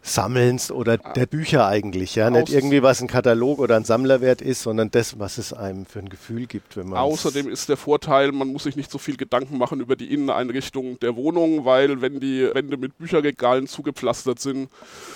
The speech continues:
Speaker 2: äh,
Speaker 1: Ja, streichen hat sich
Speaker 2: braucht,
Speaker 1: erledigt.
Speaker 2: braucht man keine Bilder und muss sich über die Farbgestaltung der Wände keine Gedanken machen.
Speaker 1: Wie bist du denn zum Laden gekommen?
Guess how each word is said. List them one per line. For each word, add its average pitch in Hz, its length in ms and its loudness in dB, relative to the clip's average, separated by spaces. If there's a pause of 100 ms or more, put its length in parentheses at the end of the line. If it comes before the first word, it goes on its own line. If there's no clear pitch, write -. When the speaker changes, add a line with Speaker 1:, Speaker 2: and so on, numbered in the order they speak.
(480)
Speaker 2:
äh, 139 160 2
Speaker 1:
Ja, 117 200 6
streichen 139 420 4
hat 165 80 6
sich 170 60 8
Speaker 2:
braucht, 156 100 8
Speaker 1:
erledigt. 120 420 6
Speaker 2:
braucht 160 300 6
man 175 100 2
keine 160 300 2
Bilder 180 500 4
und 151 300 -6
muss 156 160 -8
sich 147 140 -4
über 135 200 0
die 131 140 -6
Farbgestaltung 127 680 -2
der 139 140 2
Wände 139 180 0
keine 117 240 -2
Gedanken 113 380 -6
machen. 90 240 -12 (260)
Speaker 1:
Wie 135 120 -2
bist 196 320 2
du 175 100 2
denn 185 200 6
zum 214 200 -4
Laden 208 320 0
gekommen? 107 560 0